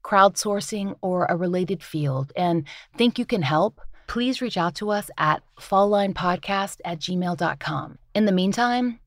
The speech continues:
we'll be working on making connections that can help. Because there's a family somewhere missing the Beaufort County Jane Doe. At least one child. Coworkers, friends.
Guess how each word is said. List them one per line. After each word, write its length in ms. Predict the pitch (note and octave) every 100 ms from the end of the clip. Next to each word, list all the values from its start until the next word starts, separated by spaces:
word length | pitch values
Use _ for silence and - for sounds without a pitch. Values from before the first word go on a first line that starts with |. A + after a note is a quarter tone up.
| _ _ _
we'll 180 | F#3 G#3
be 140 | B3
working 420 | A3+ F#3+ F3+ G#3+ G#3
on 260 | F3 E3+
making 280 | E3+ - F#3+
connections 640 | - F3 E3 - G3 F#3+ -
that 160 | C#3+
can 140 | D#3 C#3
help. 360 | C#3 - _ - - _ -
Because 600 | G3 G#3+ G#3+ G#3 F#3 - -
there's 200 | G3+ G#3+
a 80 | A3+
family 680 | - A3+ G#3 E3+ D3+ C#3+ C3+ - _
somewhere 680 | - A3 F3+ C#3+ B2+ B2 C3 _ _ _
missing 440 | E3 F3+ - A3 G3
the 80 | E3
Beaufort 360 | F3 - F#3
County 300 | - F3+ E3+
Jane 300 | C#3+ D#3+ D#3
Doe. 340 | C#3+ C3+ B2+ - _ _ _ _ _ _ _ _ -
At 140 | G3
least 280 | - G#3 -
one 200 | F#3 F3
child. 640 | C#3+ D3 B2 A#2 - - - _ _ _ _ -
Coworkers, 920 | - G3 D#3+ C#3+ - A#2+ B2 - - -
friends. 760 | - G3+ E3+ C3+ B2+ - -